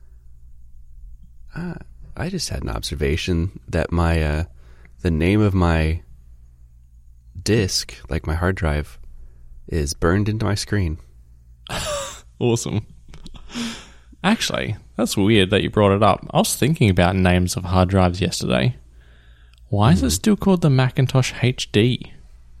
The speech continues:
Speaker 1: Oh, that is a big hang-up of mine. Mine's not. That's the first thing I do is I rename it Macintosh S S D.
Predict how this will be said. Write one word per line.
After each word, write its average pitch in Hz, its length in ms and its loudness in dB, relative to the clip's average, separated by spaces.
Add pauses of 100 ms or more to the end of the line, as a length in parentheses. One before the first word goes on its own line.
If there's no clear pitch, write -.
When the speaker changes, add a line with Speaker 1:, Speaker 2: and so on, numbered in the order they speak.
(680)
Speaker 1:
Oh, 104 360 6 (280)
that 101 160 4
is 95 160 2
a 87 40 2
big 95 360 4
hang-up 98 400 2
of 85 120 4
mine. 80 280 2
Mine's 104 260 2
not. 85 380 4
That's 98 140 0
the - 40 -8
first 98 240 2
thing 98 100 4
I 87 60 6
do 82 220 6
is 78 120 2
I 80 40 6
rename 82 380 4
it - 120 0
Macintosh 80 760 0 (120)
S 76 160 -2
S 82 160 2
D. 101 260 2